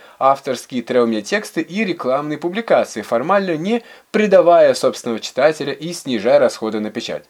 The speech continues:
Основным рекламодателем стал Китай, предоставивший, например, крупноформатный план шелкового пути с маршрутом.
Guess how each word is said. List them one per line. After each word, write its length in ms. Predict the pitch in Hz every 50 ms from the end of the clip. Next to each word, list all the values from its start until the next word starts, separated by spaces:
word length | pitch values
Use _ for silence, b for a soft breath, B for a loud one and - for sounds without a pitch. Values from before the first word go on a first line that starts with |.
| B B B B B B B
Основным 360 | 131 135 - 185 196 240 262
рекламодателем 800 | 240 196 180 - 160 151 147 147 147 185 208 208 208 180 160 143
стал 300 | - - 151 139 131 120
Китай, 580 | - - 151 139 - - 113 101 101 113 117 b b b b b
предоставивший, 720 | - 135 135 143 135 - - 165 165 170 160 156 - 156
например, 400 | 143 139 120 - 123 147 170 175
крупноформатный 1200 | - - 156 156 - 147 143 135 - - - - _ - 135 131 123 123 139 165 180 - 160 135
план 260 | - - 131 139 143
шелкового 460 | - - 135 127 120 117 - 120 107 -
пути 420 | - 107 104 - - 202 233 220
с 140 | 214 - -
маршрутом. 560 | 165 175 - - - - - - - - 85